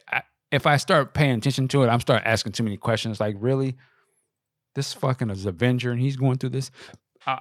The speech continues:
I'll start tearing it apart. But just if I don't do all that and I'm just watching,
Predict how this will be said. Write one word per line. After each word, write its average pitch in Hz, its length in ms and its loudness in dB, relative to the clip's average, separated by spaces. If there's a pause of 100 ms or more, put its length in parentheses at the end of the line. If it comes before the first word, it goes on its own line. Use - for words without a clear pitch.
I'll 117 80 -2
start 113 280 0
tearing 131 200 0
it 107 60 0
apart. 120 360 2
But 123 160 6
just 165 280 4
if 139 160 0
I 131 60 4
don't 135 180 4
do 131 140 4
all 120 160 6
that 123 120 4
and 117 100 0
I'm 113 100 0
just 120 160 -2
watching, 110 380 0